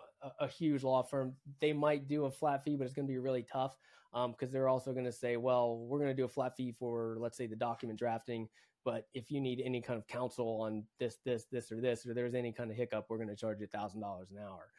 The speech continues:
Um, so it's a little bit more difficult to do, especially with larger law firms.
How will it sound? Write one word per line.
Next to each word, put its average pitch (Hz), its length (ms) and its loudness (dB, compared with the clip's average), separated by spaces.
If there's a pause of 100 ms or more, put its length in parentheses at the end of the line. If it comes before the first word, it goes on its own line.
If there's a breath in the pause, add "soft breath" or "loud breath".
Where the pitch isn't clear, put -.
(340 soft breath)
Um, 95 220 -14 (100)
so 143 160 0
it's 135 100 0
a 151 60 0
little 156 180 4
bit 131 240 0
more 127 140 0
difficult 113 460 -6
to 107 60 -16
do, 107 200 -4
especially 110 380 -6
with 98 100 -14
larger 98 320 -10
law 95 240 -12
firms. 92 220 -20